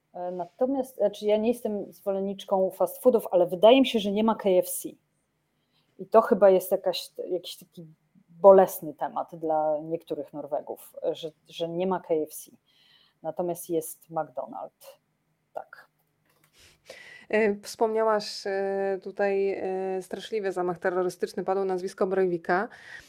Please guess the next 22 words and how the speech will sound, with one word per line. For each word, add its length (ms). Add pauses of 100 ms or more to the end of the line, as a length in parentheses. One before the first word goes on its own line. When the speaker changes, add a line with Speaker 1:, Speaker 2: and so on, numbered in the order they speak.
(120)
Speaker 2:
E, 160
i 140
przy 160
okazji, 640
mm, 880
tego 220
człowieka 640 (220)
bardzo 360
ciekawy 380
temat 320
podjęłaś 500
dotyczący 520
tego, 380
jak, 520
e, 500 (260)
opowiada 560
się 120
o 40
pewnych 300
tematach 400
w 80
mediach 540